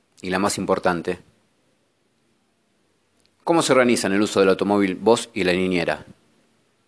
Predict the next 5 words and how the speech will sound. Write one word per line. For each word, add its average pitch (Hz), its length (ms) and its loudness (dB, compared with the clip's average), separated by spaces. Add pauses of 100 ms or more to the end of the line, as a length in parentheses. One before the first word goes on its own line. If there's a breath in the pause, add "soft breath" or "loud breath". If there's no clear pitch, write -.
(3250)
Lo 120 160 4
más 160 140 4
probable 139 580 8
es 120 180 4
que 104 920 6